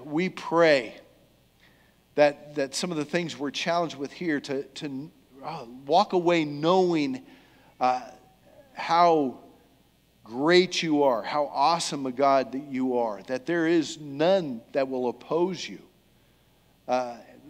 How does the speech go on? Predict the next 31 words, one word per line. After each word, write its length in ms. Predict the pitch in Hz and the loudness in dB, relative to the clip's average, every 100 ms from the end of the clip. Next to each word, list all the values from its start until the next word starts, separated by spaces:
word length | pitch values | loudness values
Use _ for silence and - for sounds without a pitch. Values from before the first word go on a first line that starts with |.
| - | -10
but 160 | 143 139 | -4 0
Father, 360 | 170 180 170 | 6 6 6
we 200 | 147 156 | 0 -2
know 280 | 165 160 170 | 0 2 4
that 160 | 151 147 | 4 0
in 140 | 151 | -2
this 280 | 156 143 - | -4 -6 -6
world, 500 | 147 160 160 127 104 - _ _ _ _ _ | -2 0 0 -4 -8 -20 _ _ _ _ _
uh, 440 | 139 131 127 117 113 _ _ _ _ _ _ _ - - _ | -2 0 -2 -6 -12 _ _ _ _ _ _ _ -18 -18 _
we, 200 | 143 165 175 | -2 -2 0
we 160 | 180 | -2
could 140 | 175 156 | 0 0
be 180 | 156 147 | 0 0
encouraged 720 | 135 - 170 170 160 - 143 | -4 -8 -2 0 0 -2 -6
with 120 | 135 | -6
the 60 | |
promises 540 | 139 - 160 151 135 117 | -6 0 0 0 -6 -6
that 120 | 143 | -8
you've 300 | 147 160 170 | -6 -6 -4
laid 240 | 139 127 | 0 0
out 240 | 113 101 92 - | -2 -6 -10 -14
for 240 | 117 98 | -12 -12
us, 240 | - - - _ _ _ _ | -14 -14 -16 _ _ _ _
that 160 | 131 147 | -2 -2
you've 560 | 156 170 165 143 - - _ | -2 2 2 0 -6 -20 _
spoken, 800 | - - - 180 180 180 147 113 | -8 -8 2 6 6 4 -6 -6
and 180 | 120 123 | -6 -4
that 120 | 135 | -4
we 140 | 143 | -2
could 200 | 135 139 | -4 -6
be, 280 | 127 131 113 | -2 -4 -4